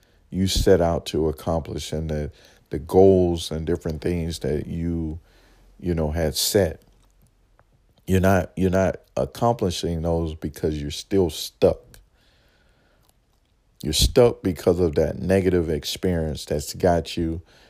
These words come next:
in the ditch and you can't get out.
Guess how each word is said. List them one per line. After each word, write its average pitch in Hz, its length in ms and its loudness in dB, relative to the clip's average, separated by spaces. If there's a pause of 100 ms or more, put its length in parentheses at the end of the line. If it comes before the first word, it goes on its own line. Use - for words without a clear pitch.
(140)
in 113 280 4
the 113 100 2
ditch 90 640 0 (1120)
and 73 160 -6
you 69 80 -6
can't 95 440 2 (180)
get 85 180 4
out. 78 320 -2